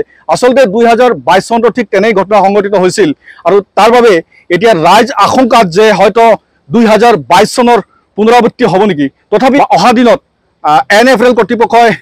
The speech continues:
নিউ হাফলং ষ্টেচন সুচল কৰাৰ ক্ষেত্ৰত বা নিউ হাফলং ষ্টেচন পথৰ পথটো সুচল কৰাৰ ক্ষেত্ৰত বা গোটেই ৰেল ব্যৱস্থা স্বাভাৱিক কৰি তোলাৰ ক্ষেত্ৰত কি ব্যৱস্থা লয়,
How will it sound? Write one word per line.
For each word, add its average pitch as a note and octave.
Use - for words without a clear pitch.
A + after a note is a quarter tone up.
নিউ G#3+
হাফলং A3
ষ্টেচন A3
সুচল C4
কৰাৰ A#3
ক্ষেত্ৰত A3
বা F3
নিউ G#3+
হাফলং A#3
ষ্টেচন A3
পথৰ A3+
পথটো A3
সুচল B3
কৰাৰ A#3
ক্ষেত্ৰত -
বা F#3+
গোটেই F#3+
ৰেল G#3+
ব্যৱস্থা A#3+
স্বাভাৱিক A#3+
কৰি G#3
তোলাৰ A#3
ক্ষেত্ৰত A3
কি A#3
ব্যৱস্থা G#3
লয়, G3+